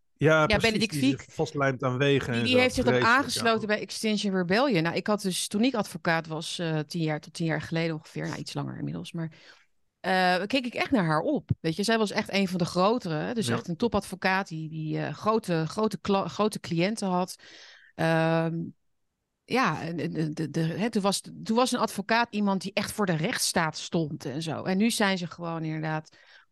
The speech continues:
Speaker 2: ook mee aan het doen met dat activisme. Ik vind dat echt, ehm, het, het is echt een, een, een brain, brain virus of zo. Ik weet niet wat het is.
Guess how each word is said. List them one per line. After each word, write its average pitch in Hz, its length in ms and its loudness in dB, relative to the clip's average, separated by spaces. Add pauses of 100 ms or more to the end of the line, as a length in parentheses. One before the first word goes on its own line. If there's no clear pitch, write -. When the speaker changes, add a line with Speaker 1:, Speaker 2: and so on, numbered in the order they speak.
(360)
Speaker 2:
ook 208 260 0
mee 185 320 0
aan 226 60 0
het 165 100 0
doen 170 120 0
met 160 160 2
dat 160 140 -4
activisme. 175 640 -4
Ik 143 100 -6
vind 180 140 -2
dat 165 100 -4
echt, - 340 -4
ehm, 156 340 0 (420)
het, 165 140 -12
het 190 200 -10
is 190 120 -4
echt - 200 -4
een, 156 200 0
een, 160 220 -4
een 160 280 -6 (140)
brain, 170 600 -2 (100)
brain 185 480 0
virus 151 560 2
of 156 100 -12
zo. 120 260 -4
Ik - 100 -12
weet 160 100 -2
niet 156 140 0
wat 147 100 0
het 143 120 -6
is. - 280 -10